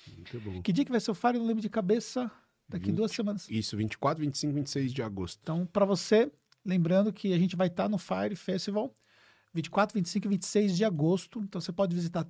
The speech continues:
Speaker 2: tanto lá o stand da Tactus como o stand da Clint também, que vai tá uma galera pra poder receber vocês aí, pra gente poder falar, né, como é que as nossas soluções podem ajudar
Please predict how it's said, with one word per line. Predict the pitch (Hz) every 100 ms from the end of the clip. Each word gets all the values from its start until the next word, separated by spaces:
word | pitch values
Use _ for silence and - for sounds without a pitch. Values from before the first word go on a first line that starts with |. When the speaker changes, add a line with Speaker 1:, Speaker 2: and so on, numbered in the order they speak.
| -
Speaker 2:
tanto | 247 285 -
lá | 226 208
o |
stand | 196 - 190
da | 165
Tactus | - 196 -
como | - 214
o |
stand | 202 - 180
da | 170
Clint | 175 180 170
também, | 175 156 175
que | 170 170
vai | 156
tá | - 185
uma | 180
galera | 175 196 185 180 185 190 175
pra | 185
poder | 170 165
receber | 170 170 170 160
vocês | 151 143 170 160 147
aí, | 147
pra | 160 165
gente | 165 170
poder | 151 139 160 - _ _ _ _ _
falar, | 175 147 156 165
né, | 160
como | - 170
é | 202
que | - 208 202 185
as | 170 156
nossas | 202 -
soluções | - 220 - - 196 226
podem | - 226 226 233
ajudar | 202 170 185